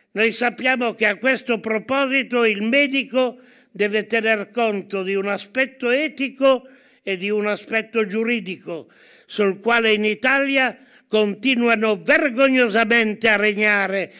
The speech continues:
da parte della politica la latitanza e la dilazione e non fanno nulla.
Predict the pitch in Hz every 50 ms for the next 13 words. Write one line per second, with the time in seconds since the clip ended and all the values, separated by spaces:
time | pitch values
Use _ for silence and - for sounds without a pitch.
0 | - - - - 196 208 202 202 - 254 254 247 240 220 - 233 220 208 214 214
1 | 202 190 - 196 202 214 254 277 220 - 262 214 202 240 240 233 - - - -
2 | - - 180 185 190 202 233 226 233 233 214 220 - 233 240 269 262 262 254 262
3 | - 262 254 247 - - - - - - 185 190 202 202 190 175 220 285 277 262
4 | 247 247 - - 233 254 240 226 202 180 165 170 165 143 - - - - - -
5 | 208 220 233 233 214 196 - 262 277 277 277 285 285 311 320 330 302 254 214 185
6 | 160 - - -